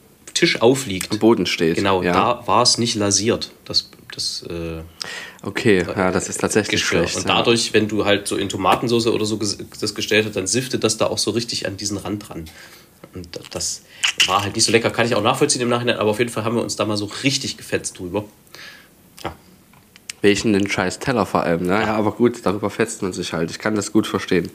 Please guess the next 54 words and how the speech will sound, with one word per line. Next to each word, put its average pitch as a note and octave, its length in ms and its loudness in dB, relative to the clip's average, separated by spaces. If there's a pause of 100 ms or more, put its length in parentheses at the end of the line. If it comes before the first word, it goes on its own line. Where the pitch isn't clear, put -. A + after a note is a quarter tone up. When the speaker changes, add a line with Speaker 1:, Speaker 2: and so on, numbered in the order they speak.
Speaker 1:
Ja, G2+ 60 -8
vor - 140 -4
allem F#2+ 120 0
als F#2 120 -2
Brüder. G#2 320 -4
Speaker 2:
Ja, F2 140 4
also G2 260 0
ich G2 120 2
will B2+ 120 8
damit B2 300 2
nicht A2+ 160 4
sagen, A#2+ 260 2
dass G#2+ 160 2
ich A2 100 -6
das G2+ 180 -2
nicht, - 300 0
dass B1 380 -4
ich - 160 -4
das - 260 0
nicht, - 380 -6
mich F2+ 220 0
nicht F#2+ 220 0
darüber E2+ 340 2
freue, F#2 340 4
wenn E2 140 -2
jemand D#2+ 320 -2
auch E2+ 180 -4
was - 300 -4 (440)
mit F2+ 160 2
in D#2+ 120 -2
die D#2 60 0
Küche F#2 280 2
trägt. - 300 -2
Da E2+ 80 0
freue F#2 220 4
ich F2 100 -2
mich F2 100 0
schon F#2 200 2
im E2 100 -2
Grunde F2+ 280 0
sehr, F2 240 2
aber F2 220 0
ich F2 80 -2
sag F#2 200 0
dann F#2+ 100 -2
meistens F2 320 -2
einfach F#2 280 -4
hinstellen, F2+ 480 0
ich - 140 -10
kümmere E2+ 240 -4
mich E2+ 220 -6
drum. - 240 -8 (840)
Speaker 1:
Ist - 240 2
notiert. G2+ 400 -4